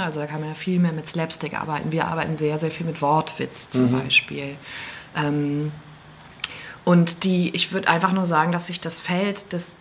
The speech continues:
Speaker 1: des Clowns, also das Berufsfeld, einfach noch ein bisschen weiter auffächert. Also da kommen einfach noch so ein paar, ähm, Dinge hinzu. Also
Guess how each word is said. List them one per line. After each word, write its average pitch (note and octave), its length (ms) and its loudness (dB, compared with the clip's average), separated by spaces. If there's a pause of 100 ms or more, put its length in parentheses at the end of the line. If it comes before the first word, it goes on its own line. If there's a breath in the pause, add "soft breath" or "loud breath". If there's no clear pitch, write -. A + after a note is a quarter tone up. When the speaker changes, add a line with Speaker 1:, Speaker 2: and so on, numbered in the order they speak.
Speaker 1:
des - 280 -10
Clowns, G#3 460 8
also D#3 160 -4
das D#3 120 -8
Berufsfeld, F3 800 0
einfach F3 260 0
noch G3 140 0
ein G3 60 2
bisschen G3 200 0
weiter G3 260 0
auffächert. C3+ 760 -2
Also D#3 160 -6
da E3 100 -2
kommen F3 240 0
einfach E3+ 280 0
noch E3+ 160 0
so F3 120 -2
ein F3 80 0
paar, F3 440 2 (560 loud breath)
ähm, F3 680 4
Dinge F#3+ 160 4
hinzu. F3+ 720 2
Also D3+ 240 -4